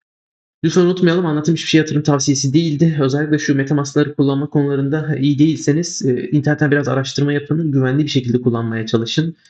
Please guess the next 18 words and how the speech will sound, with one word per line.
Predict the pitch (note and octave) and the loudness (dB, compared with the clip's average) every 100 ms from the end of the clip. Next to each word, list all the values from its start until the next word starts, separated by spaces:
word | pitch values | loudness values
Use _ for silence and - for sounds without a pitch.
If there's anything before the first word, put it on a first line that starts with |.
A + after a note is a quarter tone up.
| _ C3+ | _ -2
Yine | D3+ | 0
bu | D3 | 2
YouTube | D#3 D#3 | 0 -2
kanalında | D#3 D3+ D3+ D#3 C#3+ | 0 0 0 0 0
da | B2+ - _ _ _ _ | -2 -6 _ _ _ _
ben, | C3 C#3 - | 0 0 0
e, | C3 B2+ | -2 0
bazı | C3+ C#3+ C3+ | 0 0 0
videolarda | C3+ C#3 C3+ C#3 | 0 0 0 0
anlatıyorum. | C#3 C#3 C#3 C#3 F3 D3 F3+ F#3+ - _ _ _ | 0 0 -2 2 4 4 0 -4 -10 _ _ _
Hani | C#3+ D3 D3 - - _ - | 0 0 0 -8 -16 _ -6
bir | C3 D#3+ - | 0 0 2
yaklaşık | D#3 - D#3+ D3 | 2 4 2 2
yedi | D#3 D3+ | -2 0
sekiz | - D3+ D3+ | 0 2 2
ay | D3+ | 2
kadar | D3+ D3 C#3+ | 2 0 0
önce | D3 E3+ D#3 E3 G#3+ | 2 2 2 0 -4